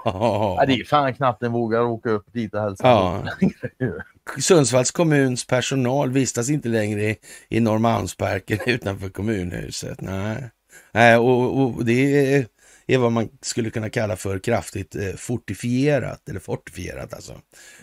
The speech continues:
Speaker 2: Där, där, där kliver man liksom inte in på det kommunhuset utan att, att, så att säga, ha rätt många <laughs> passernycklar och sådär.
Speaker 1: Ja.
Speaker 2: Det är, är liksom,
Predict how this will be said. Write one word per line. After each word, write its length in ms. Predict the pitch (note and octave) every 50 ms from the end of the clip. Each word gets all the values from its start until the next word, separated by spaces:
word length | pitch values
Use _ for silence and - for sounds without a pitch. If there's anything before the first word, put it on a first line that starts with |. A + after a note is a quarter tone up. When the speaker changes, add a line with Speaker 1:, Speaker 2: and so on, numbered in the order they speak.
| C#2 C2+
Speaker 2:
Där, 140 | G2+ A#2+ -
där, 220 | - B2 B2 B2 B2
där 160 | - - B2 A#2+
kliver 340 | - - C3+ C3+ B2+ B2
man 140 | B2+ B2 B2
liksom 280 | A#2+ A2+ - - A#2+ B2+
inte 200 | A#2+ A2 - A#2+
in 420 | - A#2+ C3+ C#3+ C#3 C3 C3 A#2
på 120 | - - A#2+
det 120 | G2 F2+
kommunhuset 720 | - F#2+ F#2 F#2+ F#2+ F#2+ F#2 G2 G#2 F2 - G2 E2 -
utan 300 | G2+ F#2+ - - - F2+
att, 80 | E2+ C2
att, 240 | C#2+ E2 F2+ F2 F2+
så 80 | -
att 60 | G#2+ -
säga, 240 | G2 F#2 E2 E2 - _ _ - _ _ _ _
ha 240 | - G#2+ A2 G#2 F#2
rätt 160 | F#2 F#2+ -
många 280 | - F#2+ F#2 F2+ F2+ -
<laughs> 40 |
passernycklar 920 | - F#2 - - - G#2+ A2 G#2+ F2+ G2+ G2+ G#2 A#2 - - - E2+ G#2+
och 80 | G2 D#2
sådär. 300 | E2+ E2+ C#2 B1+ C2+ D#2+ _ _ _ _ _ _ _ _ _ - -
Speaker 1:
Ja. 260 | - A#2 G2 F#2 F#2+ G2
Speaker 2:
Det 320 | G#2+ G#2+ G#2+ - - -
är, 360 | F2+ G2 D#2+ A#2 A#2 G#2+ -
är 200 | - A2 A2 G#2+
liksom, 560 | G2 G2+ G2 - - G2+ F#2+ F2+ F#2 F#2 -